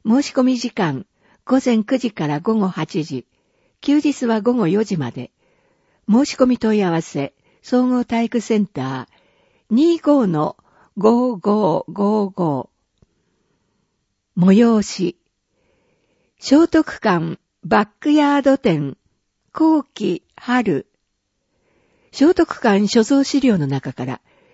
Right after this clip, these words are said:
常設展示していない資料を選び、展示します。時、三月一日火曜から四月十七日日曜、午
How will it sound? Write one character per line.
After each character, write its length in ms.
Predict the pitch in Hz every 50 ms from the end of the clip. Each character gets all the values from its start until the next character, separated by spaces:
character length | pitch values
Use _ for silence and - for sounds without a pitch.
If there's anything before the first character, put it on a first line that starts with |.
| _ _ _ _
常 220 | - 254 277 320
設 360 | 311 - 311 294 - - - -
展 220 | 285 269 262 247
示 100 | 240 233
し 140 | 202 - -
て 100 | - 254
い 140 | 233 233 233
な 160 | 233 233 233
い 80 | 233
資 200 | 208 - - 247
料 220 | 233 262 208 170 160
を 180 | 151 - - -
選 240 | 165 165 180 160 156
び、 180 | 156 156 - - _ _
展 180 | - 202 208 208
示 160 | 202 202 185
し 80 | - 190
ま 140 | 175 156 156
す。 160 | - - _ _ _ _ _ _ _ _ -
時、 380 | 180 165 - - 139 143 - _ _ _ _ _ _ _ _ _ _ _ _
三 240 | - 302 311 339 320
月 240 | 294 254 - 240 214
一 280 | - 269 254 254 -
日 240 | 262 226 202 240 220
火 180 | 208 - 214 226
曜 220 | 240 240 214 190
か 140 | - - 147
ら 180 | 143 143 - -
四 180 | - - 233 247
月 260 | 285 285 - - 247
十 240 | 196 - 240 254 285
七 280 | - - - 240 233
日 200 | 233 214 - 208
日 300 | 214 214 196 - - 208
曜、 320 | 214 180 151 147 143 - - _ _ _ _ _ _ _ _ _ _
午 140 | - 254